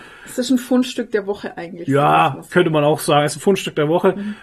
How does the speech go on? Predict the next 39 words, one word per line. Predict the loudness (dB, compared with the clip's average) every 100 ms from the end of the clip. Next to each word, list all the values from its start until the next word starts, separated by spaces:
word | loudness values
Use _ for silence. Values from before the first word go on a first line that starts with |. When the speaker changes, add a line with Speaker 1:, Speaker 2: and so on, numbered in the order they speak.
| -2
Speaker 2:
Ähm, | -2 -2
in, | -4
also | 0 2
in | 2
diesem | 2 -2
Schreiben | 0 0 2 2 0
steht | 4 4
dann | 4 -2
drin: | 2 2 2 -2
„Guten | -10 -8 -8
Tag, | -4 -2 -2
hier | 2 2
ist | 2 2
der | 4 4 2
Anwalt | -2 2 0 0
kleingeschrieben, | -4 -2 -4 -4 -4 0 2 0 -2 -20 -20 -4
der | 0 2
Person | 2 0 0 4 4 2
auf | 2 0 0 -10
ihren | -4 0 2 2 2
letzten | 0 -4 -10 -4 -2 -2
Beiträgen, | -2 0 0 0 -2 0 2 0 -2
die | -4
sie | -4 0
gepostet | 0 0 2 4 2 -6 -16 _ 0 0 0 -4 2
haben, | 6 4 4 0 0
ohne | -2 -4 -4
Punkt. | -2 -2 -2 -10 -20 -20 -20 -20 _ -4
Löschen | 2 2 2 0 0
Sie | 0 -2
die | -2
Bilder | 4 6 6 4 2 2
und | -2 0
die | 0
Sache | 2 0 0 -2
kleingeschrieben | -4 -4 -2 -4 -4 -4 -4
ist | -4 -8 -6
erledigt, | -4 2 2 2 -2 -4 -4
sonst | -2 -2 -2 -14